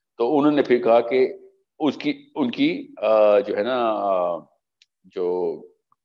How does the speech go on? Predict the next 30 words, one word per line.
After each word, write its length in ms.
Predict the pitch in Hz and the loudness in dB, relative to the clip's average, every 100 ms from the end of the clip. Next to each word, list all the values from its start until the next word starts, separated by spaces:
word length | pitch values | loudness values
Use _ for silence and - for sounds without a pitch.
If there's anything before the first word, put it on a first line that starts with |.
| _ _ _ - _ _ _ _ _ _ - | _ _ _ -20 _ _ _ _ _ _ -20
जो 480 | 90 90 80 73 - | -14 -10 -8 -8 -10
interpretation 680 | 95 95 101 95 101 - 117 | -14 -10 -8 -4 -4 -4 -6
है 220 | 90 76 | -6 -10
वो 260 | 98 135 104 | -6 -4 -2
उसके 260 | 139 131 | -4 -6
मुताबिक 420 | 113 107 104 147 - - _ _ _ - | -2 2 2 0 -6 -18 _ _ _ 0
आपको, 440 | 101 101 123 123 | 0 0 -2 -2
मैं, 120 | 120 120 | -2 -2
उन्होंने 340 | 147 127 117 | 0 -2 -2
कहा 180 | 113 101 | 0 -2
कि 80 | 110 | -2
उनका 220 | 104 104 | -6 -4
नाम 260 | 95 110 | -4 -6
जो 220 | 131 - 87 | -8 -16 -8
है 140 | 92 | -4
वो, 400 | 98 156 185 - _ _ _ - | -2 -2 -4 -16 _ _ _ -10
आ, 80 | 98 92 90 90 87 82 - | -4 0 0 0 0 -2 -6
वो 540 | 92 95 98 92 90 78 - _ | -10 -4 -2 0 -2 -4 -10 _
उस, 200 | 113 - 131 | -20 -16 -16
उस 120 | 123 | -12
सीरा 300 | - 127 135 | -4 2 2
से 120 | 131 | 0
लेना 200 | 113 117 | -2 -2
चाहिए। 360 | 117 117 127 147 | -2 -4 -2 -4
और 180 | 117 | -4
मैंने 180 | 117 117 | -6 -8
said 180 | 110 120 - | -4 -4 -4
कि, 40 | 131 | -12
<clears throat> 800 | - - 147 135 - _ _ | -10 -10 -8 -10 -10 _ _
आ, 60 | 107 | -10